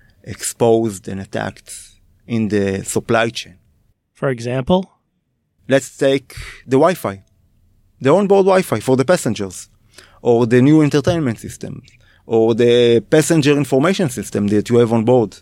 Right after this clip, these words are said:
Speaker 1: All of those systems are in some way communicating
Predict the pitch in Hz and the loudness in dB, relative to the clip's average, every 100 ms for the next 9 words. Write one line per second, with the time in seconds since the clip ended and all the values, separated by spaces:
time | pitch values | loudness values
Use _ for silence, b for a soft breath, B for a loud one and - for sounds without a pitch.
0 | _ _ _ _ _ _ _ _ - 180 | _ _ _ _ _ _ _ _ 0 2
1 | 165 151 160 185 175 185 170 143 113 110 | 2 2 0 -2 -2 -2 -2 -2 0 0
2 | 110 104 _ _ - 110 104 - - 220 | -2 -6 _ _ -10 -8 -6 -4 0 2
3 | 175 131 98 - _ _ _ _ _ _ | 2 2 0 -10 _ _ _ _ _ _
4 | - 120 127 170 156 110 101 98 95 | -2 2 4 2 0 -4 -6 -10 -14